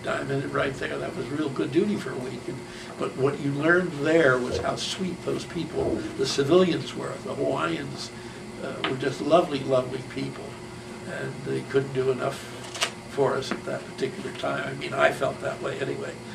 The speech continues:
Besides the beach, just going into a, a bar and sitting, having dried shrimp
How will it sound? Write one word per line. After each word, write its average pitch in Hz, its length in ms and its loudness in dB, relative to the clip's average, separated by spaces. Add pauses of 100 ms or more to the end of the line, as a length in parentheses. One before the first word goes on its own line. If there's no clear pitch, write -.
(140)
Besides 139 480 4
the - 120 -12
beach, 143 460 -4 (420)
just - 180 -4
going 127 260 2
into 123 340 -4
a, - 460 -10
a - 20 -8 (120)
bar 131 460 12
and - 180 -6
sitting, - 460 0
having 131 300 -2 (1200)
dried 135 520 8 (600)
shrimp 165 460 2